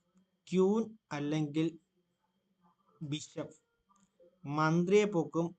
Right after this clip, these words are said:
അല്ലെങ്കിൽ നമ്മളങ്ങ് ആനയെ പൊക്കും. അതും അല്ലെങ്കിൽ നമ്മൾ വേറെ പരിപാടിയുണ്ട്. എന്തായാലും ചെക്കൻ എന്തോ ഒരു മണ്ടത്തരമാണ്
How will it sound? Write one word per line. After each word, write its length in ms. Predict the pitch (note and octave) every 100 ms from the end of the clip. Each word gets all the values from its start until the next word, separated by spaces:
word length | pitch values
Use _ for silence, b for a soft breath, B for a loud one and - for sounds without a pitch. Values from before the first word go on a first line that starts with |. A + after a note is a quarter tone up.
| D3+
അല്ലെങ്കിൽ 500 | D3 D3 E3 D#3+ D#3+ E3
നമ്മളങ്ങ് 600 | C#3 C#3+ E3 C#3 C3+ D3+ D#3+ - _ D3 D3
ആനയെ 280 | D#3 E3 D#3+ -
പൊക്കും. 260 | A#2 _ _ _ _ _ _ _ _ _ B2+
അതും 360 | D3 D#3+ A3 G3
അല്ലെങ്കിൽ 340 | D#3+ D#3+ F3 E3
നമ്മൾ 180 | D3+ D3+
വേറെ 200 | D3 D3+ D3
പരിപാടിയുണ്ട്. 580 | C3+ C#3 C#3+ C#3 C3 D3 D3+
എന്തായാലും 360 | D3 D3 D3+ - -
ചെക്കൻ 320 | D#3 C#3+ E3+ D#3+
എന്തോ 160 | D3+ D3+ D3
ഒരു 120 | D3 C#3+ _ - D3+
മണ്ടത്തരമാണ് 600 | D3 D#3 D#3 D#3+ D3+